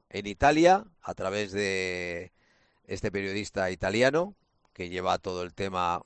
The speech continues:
bastante bien de lo que son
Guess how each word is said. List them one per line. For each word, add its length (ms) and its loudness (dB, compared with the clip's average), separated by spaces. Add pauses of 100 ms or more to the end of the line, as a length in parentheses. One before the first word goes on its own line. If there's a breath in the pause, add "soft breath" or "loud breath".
(480)
bastante 800 -4
bien 460 2 (380 soft breath)
de 140 -4
lo 120 -4
que 100 -6
son 600 -2